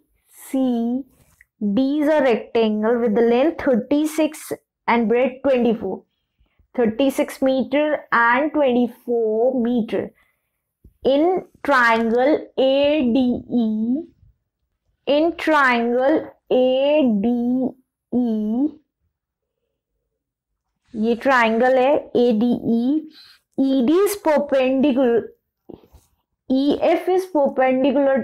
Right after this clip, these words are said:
to एडी, E F is perpendicular to A D। E F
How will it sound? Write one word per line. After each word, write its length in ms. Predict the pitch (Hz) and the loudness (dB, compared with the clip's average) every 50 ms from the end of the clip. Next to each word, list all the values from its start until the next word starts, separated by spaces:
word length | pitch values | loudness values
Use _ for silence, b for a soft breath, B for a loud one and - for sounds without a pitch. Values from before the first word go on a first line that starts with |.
| - | 0
to 80 | 311 320 - - - 240 | 0 0 0 0 0 0
एडी, 280 | 226 220 196 208 233 262 311 339 b b b b b b b b b _ _ _ _ - | 2 2 2 2 2 2 0 0 b b b b b b b b b _ _ _ _ -2
E 100 | 254 262 269 285 285 - - - - | -2 0 0 0 -2 -4 -4 -2 0
F 220 | 247 285 294 - 294 | 0 0 0 0 -2
is 100 | 330 320 - - | -2 -2 -2 -2
perpendicular 880 | 285 277 269 277 254 269 262 254 254 254 254 285 240 285 285 285 285 285 294 240 - | -2 -2 0 0 0 0 0 0 0 0 0 0 0 0 0 0 0 0 -2 -2 -2
to 80 | 302 294 302 - - - - - | 0 0 0 0 -2 -2 0 0
A 100 | 240 226 220 | 2 2 2
D। 160 | 208 196 233 240 269 320 320 - - _ _ _ _ _ _ _ _ _ _ _ _ _ _ _ _ _ _ _ _ _ _ _ _ _ _ _ _ - | 0 0 0 0 0 -2 -4 -6 -12 _ _ _ _ _ _ _ _ _ _ _ _ _ _ _ _ _ _ _ _ _ _ _ _ _ _ _ _ -2
E 240 | 269 277 285 302 320 | -2 0 0 2 2
F 200 | 349 403 392 - | 2 2 0 -2